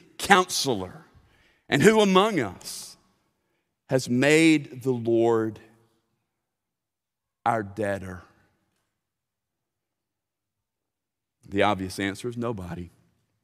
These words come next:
He is our counselor. He is our provider. We are not his.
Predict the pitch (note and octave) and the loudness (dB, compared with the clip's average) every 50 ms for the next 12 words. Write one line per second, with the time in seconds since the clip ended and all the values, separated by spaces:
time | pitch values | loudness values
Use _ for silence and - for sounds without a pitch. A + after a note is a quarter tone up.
0 | _ _ _ _ _ _ _ _ _ _ _ _ _ _ _ _ _ _ _ _ | _ _ _ _ _ _ _ _ _ _ _ _ _ _ _ _ _ _ _ _
1 | _ _ _ _ _ _ - - B2+ B2+ B2 G#2 G#2+ G#2 C3 C#3 - G#2 E2+ - | _ _ _ _ _ _ -10 -4 -2 0 0 2 2 0 0 -2 -4 -10 -12 -12
2 | - - - E2 F2 F2+ F2 - _ _ _ _ _ _ C#3 C3 B2 G#2+ - - | -14 -18 -18 -16 -16 -16 -18 -20 _ _ _ _ _ _ 0 0 0 0 -2 -6
3 | - A2 A2+ A#2 - - F2 E2 E2 D2 D#2+ D#2+ D#2+ D#2 D#2 D#2 - _ _ _ | -6 -4 -4 -6 -6 -10 -10 -10 -8 -10 -10 -12 -12 -14 -16 -18 -18 _ _ _
4 | _ _ _ _ _ _ _ _ _ _ - G#2+ G2+ F#2+ F#2 G2 F#2 F#2+ G2 G#2+ | _ _ _ _ _ _ _ _ _ _ -8 -6 -4 -4 -4 -6 -8 -8 -8 -8
5 | A#2+ A2+ G2 E2 D#2 - - - | -8 -8 -10 -14 -16 -20 -20 -20